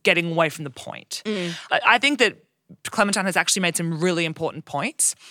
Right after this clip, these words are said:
Speaker 1: And I think that my takeaway from this is that I don't necessarily disagree or agree with either side. Oh my God, fence sitter, crazy for me.
Speaker 2: <laughs>
Speaker 1: But what I do think is that Maddie J's videos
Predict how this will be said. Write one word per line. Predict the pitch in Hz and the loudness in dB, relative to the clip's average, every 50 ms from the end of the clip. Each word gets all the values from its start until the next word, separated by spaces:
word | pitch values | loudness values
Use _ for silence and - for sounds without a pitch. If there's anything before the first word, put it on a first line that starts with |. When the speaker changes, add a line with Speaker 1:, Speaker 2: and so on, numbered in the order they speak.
| - - - - - - - - - | -18 -18 -16 -16 -18 -18 -18 -8 -2
Speaker 1:
And | - 202 202 | 0 2 2
I | 202 | 2
think | 190 - 226 247 269 254 - | 0 -2 -2 -2 -2 0 0
that | 277 - - | -2 0 0
my | - 190 180 180 180 185 190 | 0 0 2 4 4 4 2
takeaway | - - - - 202 202 - 214 202 | 2 0 0 0 0 0 0 -2 -2
from | - 190 | -2 -2
this | 175 160 185 | -2 -2 0
is | 180 160 | 0 0
that | 165 175 | 2 2
I | 165 165 | 2 2
don't | 160 185 196 240 - | 2 2 2 2 0
necessarily | - 220 208 - 208 190 180 | -2 -2 -2 0 0 0 0
disagree | 170 185 170 185 170 175 165 | 0 -2 -2 0 0 2 2
or | 160 156 | 2 2
agree | 156 160 156 | 2 0 0
with | 156 - - | -2 0 0
either | 165 160 151 147 147 | 0 0 0 0 0
side. | - - 202 180 147 110 120 175 - _ _ | 0 2 2 2 2 2 0 -4 -6 _ _
Oh | - 156 | -12 -10
my | 156 143 | -10 -8
God, | 139 - 160 170 151 135 - | -8 -6 -6 -4 -6 -6 -8
fence | - - 151 180 196 - | -6 -6 -4 -2 -2 -2
sitter, | - 160 143 143 | -4 -4 -4 -6
crazy | 139 - - 143 170 185 202 196 | -8 -6 -6 -6 -4 -4 -6 -8
for | - - | -8 -8
me. | 165 147 131 151 190 190 - - - - | -8 -6 -6 -8 -8 -10 -12 -14 -14 -12
Speaker 2:
<laughs> | 226 - - - - - | -12 -12 -12 -6 -2 0
Speaker 1:
But | 220 202 | 0 2
what | 208 220 214 | 2 2 4
I | 208 208 190 | 2 2 0
do | 160 - 208 214 226 254 | 0 -2 0 0 0 0
think | - - 214 180 156 156 151 - - | 0 0 -2 -2 -2 -2 -4 -4 -2
is | 190 185 151 147 | 0 0 0 0
that | - 180 170 165 - - - - - _ _ - - _ _ _ _ _ _ _ _ _ _ - | 0 0 0 0 0 -2 -4 -6 -8 _ _ -20 -20 _ _ _ _ _ _ _ _ _ _ -8
Maddie | - 190 190 185 208 247 285 269 | -4 0 2 2 2 2 2 2
J's | - 277 269 269 - 202 | 2 2 2 2 0 -2
videos | 185 190 180 175 170 156 147 131 110 107 196 190 - | -4 -4 -4 -2 0 0 2 0 0 0 -2 -2 -4